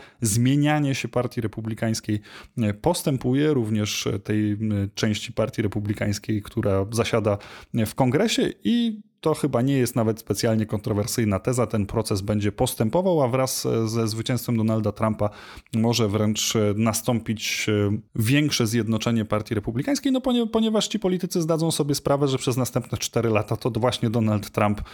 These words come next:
będzie rozdawał karty i to dlatego warto z nim trzymać. Już kampania wyborcza może też dać Trumpowi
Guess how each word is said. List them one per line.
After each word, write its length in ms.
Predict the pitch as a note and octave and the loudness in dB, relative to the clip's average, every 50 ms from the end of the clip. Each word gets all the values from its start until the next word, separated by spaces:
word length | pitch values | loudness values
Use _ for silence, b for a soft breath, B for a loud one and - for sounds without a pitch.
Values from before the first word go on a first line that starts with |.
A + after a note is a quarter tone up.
| B B B - | B B B -2
będzie 500 | G#2+ B2 A#2 A2+ G#2+ G#2+ A2+ A2 G#2+ - - | 0 2 2 2 2 2 2 2 2 0 2
rozdawał 480 | A2+ A2+ G#2 G2+ A#2+ A2+ G#2 G2 G2 | 2 2 2 2 2 2 2 0 0
karty 340 | - - D3+ D#3+ D3+ - C3+ | 2 2 0 0 0 0 0
i 60 | A#2+ | 0
to 100 | - - | 0 2
dlatego 400 | G#2+ G2+ F#2+ - - G2 G2+ G2 | 2 2 2 2 2 0 0 2
warto 480 | F2 F#2 F2 F2 - - G2+ F#2+ - - | 2 2 0 0 0 0 -2 -2 -2 -4
z 140 | - - - | -6 -4 -2
nim 260 | F#2+ F2+ E2+ F2 E2+ b b b b b _ | 0 0 0 0 -2 b b b b b _
trzymać. 580 | - - - - C3+ G#2+ F#2+ F#2+ - - - B B B B B B B B B B B _ - | -2 0 2 4 4 2 2 0 -4 -6 -6 B B B B B B B B B B B _ -2
Już 220 | A#2+ F#3+ A#3+ - | 0 2 2 2
kampania 440 | - A#3 F3+ D#3+ G3 G3+ G#3 G3 E3+ | 2 0 2 4 4 4 4 4 4
wyborcza 440 | C#3+ C#3+ A#2 B2+ C3+ D#3 - - E3+ | 4 4 4 2 2 2 2 0 2
może 320 | B2+ A#2+ C3 C#3 D#3 E3 | 2 2 2 2 2 0
też 200 | D#3 D3 D3 C#3 | 0 0 0 0
dać 240 | A#2+ B2 C3 - - | 0 0 0 0 -2
Trumpowi 800 | - C3 B2 A#2 A2 - B2 A#2 A#2 A#2 A2 A#2+ B2 B2+ B2+ B2+ | -2 0 0 0 0 0 0 0 0 -2 -2 0 0 0 0 -2